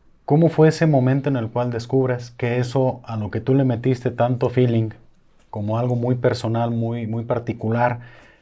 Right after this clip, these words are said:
le empezó a gustar a la gente? ¿Cómo, cómo fue así? Ah, caray, ese momento de, de, de revelación en el cual te, te llegó la, la fama de decir, "Mira, yo no sabía que, que a tanta gente le gustaba lo que hacía".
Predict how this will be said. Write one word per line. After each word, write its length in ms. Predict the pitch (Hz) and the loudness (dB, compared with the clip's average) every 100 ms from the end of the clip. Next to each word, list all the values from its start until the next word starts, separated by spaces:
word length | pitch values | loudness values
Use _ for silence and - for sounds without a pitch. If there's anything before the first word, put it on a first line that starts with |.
| _ _ _ | _ _ _
le 140 | 110 | 0
empezó 340 | 113 113 110 120 | 0 0 -2 -4
a 40 | |
gustar 280 | 120 120 127 | -4 -2 0
a 60 | 120 | 0
la 120 | 98 | -2
gente? 440 | - 80 - - _ | -6 -18 -20 -20 _
¿Cómo, 640 | 123 127 139 139 123 113 - - - _ _ | -2 0 2 2 0 -4 -12 -20 -20 _ _
cómo 220 | - 139 147 | -6 -2 0
fue 120 | 143 | 0
así? 180 | 147 135 | 0 0
Ah, 100 | 127 | 0
caray, 420 | 143 139 131 127 - - | 0 2 0 -6 -16 -10
ese 180 | 120 143 | -2 2
momento 460 | 131 127 135 151 | 2 2 4 6
de, 200 | 139 127 117 | 6 6 2
de, 220 | 117 117 | -2 -2
de 160 | 113 | -2
revelación 540 | 113 117 113 113 - 143 | 0 0 2 0 2 4
en 100 | 135 | 4
el 120 | 113 | 2
cual 520 | 107 123 143 156 156 151 - _ _ _ - - _ | 4 8 8 8 4 -2 -18 _ _ _ -20 -20 _
te, 240 | 120 117 | 0 0
te 320 | 123 120 117 113 | 0 0 2 4
llegó 420 | 117 120 131 127 - _ | 4 6 4 2 -10 _
la, 240 | 110 107 | -6 -4
la 200 | 101 110 | -4 -6
fama 480 | - - 127 127 117 | -4 -2 0 2 0
de 60 | 110 | -4
decir, 280 | 98 117 117 | -4 -6 -6
"Mira, 320 | 135 139 135 - _ _ | -6 -6 -6 -14 _ _
yo 300 | 120 113 131 | -8 2 4
no 140 | 147 139 | 4 2
sabía 560 | - 117 123 120 117 - - | -2 -2 -2 -4 -8 -18 -16
que, 300 | 101 95 - | -12 -12 -10
que 100 | 113 | -8
a 60 | |
tanta 300 | 120 120 120 113 | -6 -6 -4 -6
gente 300 | 123 120 127 | -6 -6 -6
le 80 | |
gustaba 380 | 101 92 - 117 | -6 -8 -6 -4
lo 160 | 113 101 | -6 -8
que 100 | 101 | -10
hacía". 460 | 92 123 143 135 | -6 -2 -2 -2